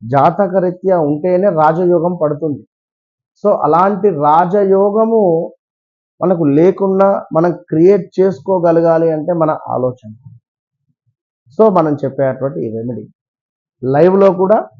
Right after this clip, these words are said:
వీరికి చూపిస్తూ ఉన్నాం. ఈరోజు లైవ్లో చూపించేటువంటి ఈ యొక్క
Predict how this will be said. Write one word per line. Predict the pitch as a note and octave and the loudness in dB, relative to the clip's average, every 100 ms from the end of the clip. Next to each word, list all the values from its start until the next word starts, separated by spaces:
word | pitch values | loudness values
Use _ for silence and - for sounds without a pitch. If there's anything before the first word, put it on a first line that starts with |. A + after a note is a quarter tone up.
| _ _ _ - | _ _ _ -4
వీరికి | D#3 D#3+ F3 B2 - - - | -4 -2 -4 -4 -10 -14 -10
చూపిస్తూ | D3+ D3+ D3+ D#3 | -8 -8 -8 -6
ఉన్నాం. | C#3+ D3 C#3+ | -4 -6 -6
ఈరోజు | C3 C#3 C#3+ G3+ - _ _ _ _ _ - | -4 -4 -4 -8 -14 _ _ _ _ _ -8
లైవ్లో | C3 D3 F3 F#3+ F#3+ D#3 - - | -2 2 4 4 2 0 -4 -4
చూపించేటువంటి | D#3+ D#3+ D#3+ D3 D3+ D3+ C#3+ | -4 0 0 0 0 -2 0
ఈ | C#3 - C#3 | -2 -2 -2
యొక్క | C3+ C3+ | -2 -4